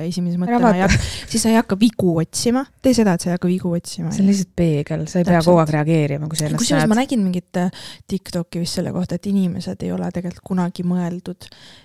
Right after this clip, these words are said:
Speaker 1: nii palju nägema enda peegelpilti, kui me tänapäeval näeme.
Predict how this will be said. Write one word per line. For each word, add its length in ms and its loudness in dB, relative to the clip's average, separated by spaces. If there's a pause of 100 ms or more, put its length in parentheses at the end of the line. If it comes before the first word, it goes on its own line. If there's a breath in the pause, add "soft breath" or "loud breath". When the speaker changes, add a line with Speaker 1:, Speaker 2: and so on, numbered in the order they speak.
(120 loud breath)
Speaker 1:
nii 160 -6
palju 320 -2
nägema 480 -4
enda 180 -4
peegelpilti, 960 -8
kui 80 -6
me 100 -4
tänapäeval 460 -4
näeme. 300 -6